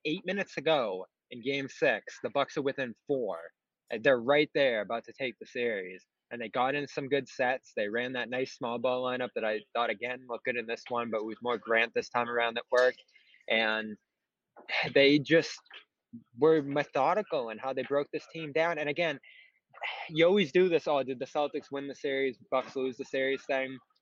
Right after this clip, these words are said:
Obviously, it's always both. But, man, the Bucks look so stupid in the end, just letting the Celtics fire away from three. And, again, here's something else I misread in game six. I thought you couldn't do it again.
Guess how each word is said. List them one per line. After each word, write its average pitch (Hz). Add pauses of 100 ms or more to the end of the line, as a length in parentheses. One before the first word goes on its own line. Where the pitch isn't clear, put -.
(120)
Obviously, 135
it's 123
always 127
both. 127 (560)
But, 139
man, 143 (140)
the 139
Bucks 147
look 147
so 143
stupid 139
in 123
the 117
end, 123
just 123
letting 131
the 127
Celtics 135
fire 135
away 127
from -
three. 131
And, 113 (920)
again, 165
here's 185
something 202
else 226
I 190
misread 143
in 123
game 120
six. 104 (480)
I 185
thought 226
you 175
couldn't 190
do 220
it 156
again. 147